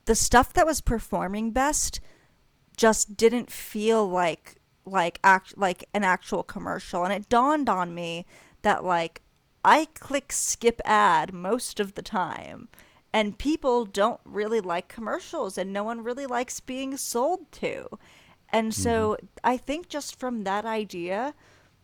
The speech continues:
Speaker 1: just came the thought of, you know, what if we just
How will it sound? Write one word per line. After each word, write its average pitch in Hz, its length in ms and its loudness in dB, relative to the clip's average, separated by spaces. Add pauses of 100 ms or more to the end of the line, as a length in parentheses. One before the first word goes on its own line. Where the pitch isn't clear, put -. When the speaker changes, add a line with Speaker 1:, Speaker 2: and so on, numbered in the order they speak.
(440)
Speaker 1:
just 233 300 -2
came 240 300 -4
the 220 100 -4
thought 202 560 -2
of, 175 460 -6 (520)
you 220 140 0
know, 202 420 0 (840)
what 214 280 4
if 330 160 -4
we 311 100 0
just 247 380 -4